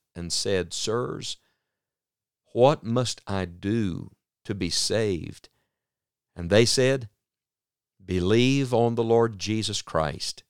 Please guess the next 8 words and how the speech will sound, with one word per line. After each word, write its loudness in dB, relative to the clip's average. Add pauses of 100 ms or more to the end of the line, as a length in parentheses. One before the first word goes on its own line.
(640)
and -10
thou 2
shalt 0
be -2
saved, -2 (840)
and -6
thy 0
house.' -4